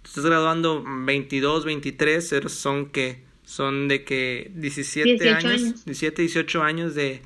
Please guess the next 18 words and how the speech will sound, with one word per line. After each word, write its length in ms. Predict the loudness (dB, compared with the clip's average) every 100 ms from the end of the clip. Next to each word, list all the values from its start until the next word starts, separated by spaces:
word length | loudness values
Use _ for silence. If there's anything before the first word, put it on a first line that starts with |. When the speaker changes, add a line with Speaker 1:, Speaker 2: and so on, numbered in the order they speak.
| -20 -10
Speaker 2:
Ujú. 80 | -2
Speaker 1:
estar 320 | -2 2 2
en 120 | 2 0
esta 240 | 0 0
etapa 460 | 2 0 2 2 2
de 120 | 2
ir 260 | 0 0
a 120 | -2 0
clases, 560 | 2 2 2 0 2
de 280 | -2 -2 -4
tienes 240 | -4 -4 -4
un 120 | -2
profesor, 560 | -2 0 2 4 4 2
Speaker 2:
Ajá. 100 | 0
Speaker 1:
te 80 |
enseñan 500 | -4 -4 -4 -2 -4
tareas, 520 | -2 -2 0 -2 -4 -8
exámenes, 600 | -2 0 0 -4 -8